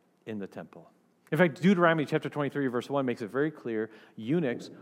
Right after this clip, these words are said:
were not allowed in the temple. It, it, it makes it very clear that because of the man being castrated, that that was considered abhorrent and that was wrong. And this was pretty, not super common, but it was common, uh, for, for, uh,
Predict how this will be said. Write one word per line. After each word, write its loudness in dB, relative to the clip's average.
were 0
not 4
allowed 0
in -12
the -10
temple. -18
It, 0
it, 4
it 0
makes 4
it 4
very 6
clear 6
that 2
because 6
of 4
the 0
man 6
being 0
castrated, 0
that -2
that 4
was 0
considered 0
abhorrent 2
and -4
that 6
was -4
wrong. 2
And 0
this 0
was 0
pretty, 0
not 0
super 2
common, 4
but 0
it 6
was 2
common, 0
uh, 4
for, 2
for, 6
uh, 4